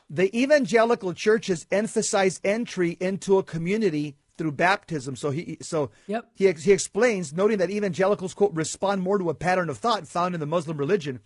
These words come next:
Speaker 1: In other words, the, just like the Muslim has a, a code of how to become a Muslim, so do the evangelicals say, "You gotta be baptized," where these archbishops are saying, "No, no,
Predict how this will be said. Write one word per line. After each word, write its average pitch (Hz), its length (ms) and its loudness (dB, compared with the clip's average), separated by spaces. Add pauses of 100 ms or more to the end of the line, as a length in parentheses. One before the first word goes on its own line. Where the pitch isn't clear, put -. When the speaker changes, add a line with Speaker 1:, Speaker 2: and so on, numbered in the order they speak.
(360)
Speaker 1:
In 175 140 -2
other 285 160 6
words, 185 260 0 (460)
the, 160 140 -4 (280)
just 202 300 4
like 226 160 2
the 185 100 0
Muslim 180 500 2 (340)
has 196 300 4
a, 165 60 2 (120)
a 160 80 0
code 190 540 6
of 151 100 0
how 185 200 0
to 185 60 2
become 170 280 -2
a 151 60 0
Muslim, 165 440 2
so 220 220 2
do 214 60 2
the 190 180 -2
evangelicals 180 640 0
say, 180 60 -2
"You 180 100 -4
gotta 202 220 2
be 175 100 -4
baptized," 160 640 0 (540)
where 185 360 6 (200)
these 151 200 -2
archbishops 196 600 2
are 185 80 -2
saying, 196 280 -2
"No, 339 360 10
no, 269 300 4